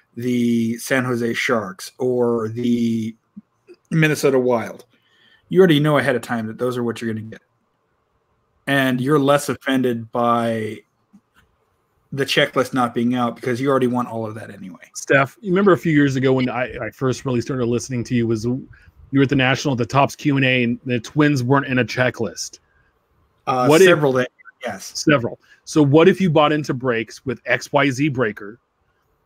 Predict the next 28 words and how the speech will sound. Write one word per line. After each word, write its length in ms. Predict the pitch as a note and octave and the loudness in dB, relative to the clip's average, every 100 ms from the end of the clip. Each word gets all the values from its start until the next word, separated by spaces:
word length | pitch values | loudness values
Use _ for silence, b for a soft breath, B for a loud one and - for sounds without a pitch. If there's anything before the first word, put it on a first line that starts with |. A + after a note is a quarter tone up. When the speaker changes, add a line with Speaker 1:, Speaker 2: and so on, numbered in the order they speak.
| _ _ | _ _
Speaker 2:
and 520 | C#3 C3 B2+ B2+ B2 | -4 0 0 -2 -2
you, 160 | B2 C#3+ | -2 -4
you 240 | E3 C3+ | -2 -4
spent 280 | C3+ - E3 | -2 0 0
money 440 | D3 C3+ C3+ C3 - | 2 0 0 -2 -8
and 300 | B2+ B2+ A#2+ _ _ | -8 -8 -8 _ _
the 80 | - | -20
Twins 420 | - - D3+ C#3 | -6 0 2 2
were 140 | B2 B2+ | 2 4
not 220 | B2+ C3 | 4 4
in 160 | C#3 C3 | 4 2
there 240 | G#2+ A2+ | -2 -4
and 100 | A#2 | -4
the, 80 | A2 _ _ _ _ _ | -6 _ _ _ _ _
you 100 | D3 | 2
didn't 200 | D3+ D3 | 4 4
get 120 | C3+ | 2
any 200 | C3+ D#3+ | 4 4
cards. 420 | D#3 C#3+ A#2 A2+ C3 | 2 4 4 2 -2
It 20 | |
was 140 | B2 | -2
maybe, 260 | C#3 C3+ B2+ | 0 0 0
say, 160 | - | 0
a 60 | D#3 | 0
higher 400 | A#2 C#3+ D3+ C3+ | 0 0 0 0
end 160 | C3+ C3 | -4 -2
product. 320 | C#3 C3+ C3 | 0 0 -4
So 160 | C#3+ | -12